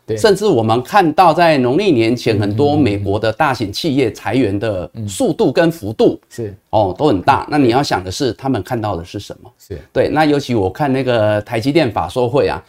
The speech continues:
Speaker 1: 嗯。
Speaker 2: 最后偷偷藏了一点，就是说，预计啊，接下来那个毛利率啊，可能会下滑个六到七个百分点。
Speaker 1: 哦，到五十二趴。
Speaker 2: 啊，对，对，对，
Speaker 1: 对。
Speaker 2: 所以我看到这一点，我就在想说，哇，大家看到说那个获利破兆的时候啊，
Speaker 1: 嗯。
Speaker 2: 那看到呢，哇，这，这赚，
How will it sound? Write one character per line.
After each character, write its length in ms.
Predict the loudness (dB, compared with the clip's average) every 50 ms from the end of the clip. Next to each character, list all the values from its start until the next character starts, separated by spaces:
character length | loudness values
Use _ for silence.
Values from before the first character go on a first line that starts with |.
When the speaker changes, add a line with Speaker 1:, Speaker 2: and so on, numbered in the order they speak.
| _ -10
Speaker 1:
嗯。 80 | -2
Speaker 2:
最 140 | 2 4 4
后 180 | 6 6 4 2
偷 200 | 2 0 0 0
偷 180 | 2 0 0
藏 220 | 0 -2 -4 -4 -2
了 100 | -2 -2
一 80 | -2 -2
点， 220 | -2 -2 -4 -4 -4
就 140 | -4 -4
是 80 | -4 -4
说， 380 | -2 -2 0 0 0 0 -4 -6 _ _ _ _ -6
预 140 | -2 -2 -2
计 240 | -2 0 0 0 0
啊， 100 | 0 -2 -2
接 180 | 0 0 2
下 140 | 4 4 2
来 60 | 2
那 80 | 2 0
个 100 | -2 0
毛 220 | 0 0 0 0
利 160 | 0 0 -2
率 220 | -2 -2 -2 -4 -4
啊， 120 | -8 -14 -18 -20 _
可 120 | -10 -8 -6
能 140 | -4 -4 -2
会 140 | -2 -2
下 260 | -2 0 0 0 0 0
滑 160 | 0 -2 -4
个 100 | -4 -4 -4
六 180 | -2 -2 -2
到 160 | -2 -2 -2
七 180 | -4 -4 -6 -6
个 100 | -4 -4
百 180 | -4 -6 -8 -8
分 200 | -6 -6 -6 -6
点。 200 | -8 -10 -10 -10
Speaker 1:
哦， 160 | -8 -8 -4
到 180 | -2 0 2 2
五 100 | 2 0
十 140 | 0 0 0
二 120 | 0 0
趴。 140 | 0 2 2
Speaker 2:
啊， 60 | 2
对， 160 | 4 4 4
对， 120 | 4 6 6
对， 140 | 6 4
Speaker 1:
对。 20 | 4
Speaker 2:
所 120 | 6 6
以 40 | 6
我 200 | 6 6 4 4
看 180 | 4 2 2 4
到 120 | 4 4
这 140 | 6 4 4
一 60 | 4
点， 140 | 4 4 4
我 100 | 4 4
就 120 | 4 4
在 160 | 4 4 4
想 200 | 4 2 0 0
说， 260 | 2 4 4 4 4 4 4
哇， 220 | 4 4 4 2 -4 -12 _ _
大 140 | 4 4 4
家 120 | 6 4
看 200 | 2 4 2 4
到 160 | 6 6 4 4
说 200 | 4 4 4 4
那 100 | 4 4
个 300 | 6 6 8 8 6 6
获 220 | 6 6 4 4
利 140 | 4 0 -2
破 240 | 2 2 4 4 4
兆 220 | 6 6 6 6
的 120 | 4 2
时 200 | -2 -2 -4 -2
候 200 | 2 4 4 6
啊， 140 | 6 4 4
Speaker 1:
嗯。 40 | 4
Speaker 2:
那 80 | 2 0
看 200 | 0 0 2 4
到 160 | 4 6 6
呢， 160 | 6 4 4
哇， 300 | 4 4 4 4 4 2
这， 240 | 0 0 0 0 0
这 140 | 0 -2 -2
赚， 360 | -2 -2 0 0 2 0 0